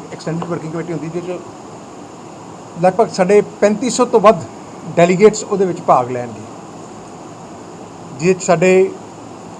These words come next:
ਮੰਡਲ ਪ੍ਰਧਾਨ, ਜਨਰਲ ਸੈਕਟਰੀ ਲੈ ਕੇ ਜ਼ਿਲ੍ਹੇ ਦੇ ਆਫਿਸ ਬੇਅਰਰਸ, ਜ਼ਿਲ੍ਹਾ ਦੇ ਮੋਰਚਿਆਂ ਦੇ ਪ੍ਰਧਾਨ, ਫਿਰ ਸਾਡੇ ਲੋਕ ਸਭਾ ਦੇ ਵਿੱਚ ਜਿਹੜੇ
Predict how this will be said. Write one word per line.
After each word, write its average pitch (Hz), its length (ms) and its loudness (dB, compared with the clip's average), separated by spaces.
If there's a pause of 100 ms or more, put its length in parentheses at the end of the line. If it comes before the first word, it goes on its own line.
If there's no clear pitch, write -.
(640)
ਮੰਡਲ 165 280 4
ਪ੍ਰਧਾਨ, 175 340 6
ਜਨਰਲ 170 160 2
ਸੈਕਟਰੀ 180 300 -4
ਲੈ 175 160 2
ਕੇ 175 200 -4 (1040)
ਜ਼ਿਲ੍ਹੇ 160 180 0
ਦੇ 180 80 2
ਆਫਿਸ 165 260 2
ਬੇਅਰਰਸ, 175 360 2 (220)
ਜ਼ਿਲ੍ਹਾ 143 200 0
ਦੇ 143 120 2
ਮੋਰਚਿਆਂ 147 440 -2
ਦੇ 180 100 2
ਪ੍ਰਧਾਨ, 170 600 4 (920)
ਫਿਰ 170 180 2 (360)
ਸਾਡੇ 156 200 0
ਲੋਕ 160 180 0
ਸਭਾ 180 240 4
ਦੇ 180 340 2 (120)
ਵਿੱਚ 156 160 -6
ਜਿਹੜੇ 165 320 -2